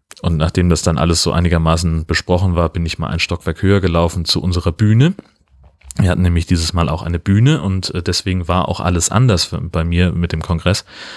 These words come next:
weil ich nämlich, äh, mit Roddy zusammen, äh, das Bühnenprogramm organisiert habe,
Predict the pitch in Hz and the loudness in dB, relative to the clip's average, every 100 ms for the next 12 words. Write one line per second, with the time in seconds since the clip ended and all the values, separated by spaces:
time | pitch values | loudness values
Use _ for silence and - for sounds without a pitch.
0 | - - 69 - 90 85 - 76 85 - | -12 -8 -4 -2 0 0 0 -2 -2 0
1 | 87 92 87 92 85 87 90 - - - | 0 0 0 0 2 4 2 -2 -14 -20
2 | - _ 82 85 - - 98 95 90 92 | -20 _ -4 -2 -2 0 2 2 0 -2
3 | - 85 82 82 80 78 76 78 - 80 | 0 0 2 0 0 -2 -2 -2 -2 0
4 | 80 95 | 2 2